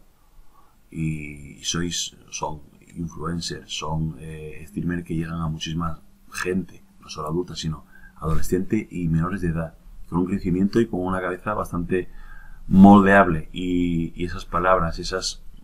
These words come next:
normas que veo aquí, de insultos, de dejaciones, de tomarlo con normalidad, yo creo que si son una referencia y le siguen miles y millones de personas, yo creo que tienen que tener un saber estar en,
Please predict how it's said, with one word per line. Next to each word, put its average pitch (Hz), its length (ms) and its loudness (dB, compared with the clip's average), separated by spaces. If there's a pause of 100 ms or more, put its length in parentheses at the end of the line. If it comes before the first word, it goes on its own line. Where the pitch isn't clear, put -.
(100)
normas 92 360 -2
que 87 100 -2
veo 87 120 0
aquí, 95 480 2 (380)
de 87 100 -4
insultos, 90 840 4
de 85 120 -2
dejaciones, 90 1000 4
de 85 260 -2 (200)
tomarlo 95 400 4
con 98 280 8
normalidad, 85 840 4 (360)
yo 87 160 4
creo 92 200 4
que 90 140 -2
si - 300 -4
son 98 180 4
una 104 120 8
referencia 90 640 -2 (140)
y - 80 -16
le - 120 -14
siguen 82 340 -6 (320)
miles 85 400 0
y - 40 -14
millones 78 280 -4
de 78 80 -10
personas, - 540 -8 (240)
yo 85 100 -4
creo 87 140 0
que 82 80 -2
tienen 82 180 0
que 82 80 -2
tener 82 320 -8 (560)
un 98 140 6
saber 95 200 6
estar 98 460 0 (120)
en, 71 640 -14